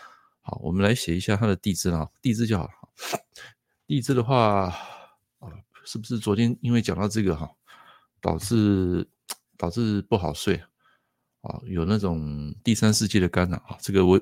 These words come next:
有所保留啦。但是，呃，这，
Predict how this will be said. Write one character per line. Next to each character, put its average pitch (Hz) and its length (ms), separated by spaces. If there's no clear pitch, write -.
有 110 180
所 - 120
保 92 200
留 - 120
啦。 - 220
但 123 140
是， 120 240
呃， 92 360
这， 165 180